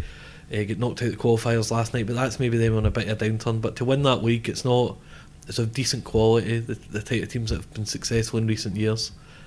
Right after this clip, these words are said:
Uh, and I think Young Boys potentially, uh, very similar as well, because they're entering the tournament as they've not played any games, they've been building up for this.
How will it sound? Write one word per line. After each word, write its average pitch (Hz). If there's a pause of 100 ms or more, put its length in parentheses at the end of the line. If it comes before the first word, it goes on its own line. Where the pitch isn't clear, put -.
(300)
Uh, 90 (140)
and 110
I 107
think - (460)
Young 120
Boys 117
potentially, 117 (640)
uh, -
very 127
similar 120
as 110
well, 123
because 123
they're 135
entering 123
the 110
tournament 113
as 107
they've 113
not 120
played 117
any 113
games, 113
they've 104
been 110
building 117
up 113
for 110
this. 110